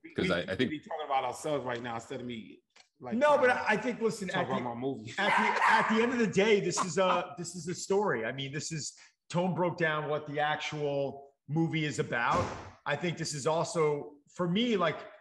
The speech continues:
Speaker 3: I saw the movie. I think it's fantastic. I, I think it's fantastic. It's dramatic. It makes you feel, makes you a little sick at times.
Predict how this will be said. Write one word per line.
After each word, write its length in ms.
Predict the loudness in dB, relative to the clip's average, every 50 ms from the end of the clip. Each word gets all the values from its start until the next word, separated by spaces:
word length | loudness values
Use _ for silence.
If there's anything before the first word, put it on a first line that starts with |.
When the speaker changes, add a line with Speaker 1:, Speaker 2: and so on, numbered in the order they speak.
| _ _ 0
Speaker 3:
I 120 | 2 2
saw 240 | 2 4 2 2 2
the 80 | 2 0
movie. 340 | -2 -4 -6 -6 -6 -6 -6
I 80 | -4
think 140 | -4 -4 -4
it's 120 | -6 -6
fantastic. 640 | -4 -4 -4 -2 -2 -2 -4 -4 -4 -6 -12 -16 _ _ _ _
I, 100 | -6 -4
I 100 | -2 -2
think 160 | -4 -4 -4 -6
it's 100 | -8 -6
fantastic. 880 | -6 -6 -6 -4 -2 0 2 2 2 2 0 0 -2 -2 -4 -4 -10 -16 -20 -20 _ _ _ _ _ _ -10
It's 160 | -10 -8 -8
dramatic. 720 | -6 -6 -4 0 2 2 4 4 4 2 2 0 -2 -6 -12 -16 -18 _ _ -10
It 120 | -8 -6
makes 240 | -6 -4 -4 -6 -8
you 80 | -8
feel, 800 | -8 -6 -6 -4 -2 0 2 2 2 2 0 -2 -4 -8 -14 -18 -20 -20 _ _
makes 240 | -6 -4 -4 -4 -4
you 100 | -4 -2
a 20 | -2
little 180 | -2 -2 -2
sick 320 | -4 -4 -2 -2 -2 -2 -2
at 100 | -4 -2
times. 640 | 0 0 2 2 2 0 0 -2 -4 -8 -8 -10